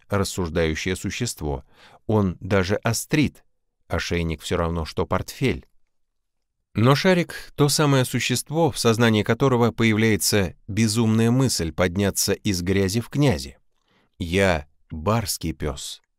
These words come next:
интеллигентное существо». У Шарикова ничего не остается от Шарика, кроме ненависти к кошкам и любви к кухне. Он перенимает все привычки своего донора Клима Чугункина.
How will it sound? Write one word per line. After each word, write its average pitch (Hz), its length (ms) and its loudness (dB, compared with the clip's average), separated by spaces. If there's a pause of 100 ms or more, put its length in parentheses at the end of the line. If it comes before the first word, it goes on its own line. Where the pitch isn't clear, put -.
(140)
интеллигентное 85 920 -4
существо». 90 720 -4 (580)
У 110 100 0
Шарикова 143 560 2 (120)
ничего 139 460 2
не 113 100 4
остается 117 640 2
от - 240 0
Шарика, 120 500 -2
кроме 107 420 2 (200)
ненависти 110 600 2
к - 80 -6
кошкам 131 680 0
и 117 80 2
любви 110 380 4
к - 120 -8
кухне. - 520 -4 (1080)
Он 104 260 0
перенимает 92 520 0
все - 200 -2
привычки 85 460 -4
своего 85 360 -2
донора 87 460 -2
Клима 82 320 -4
Чугункина. 87 680 -4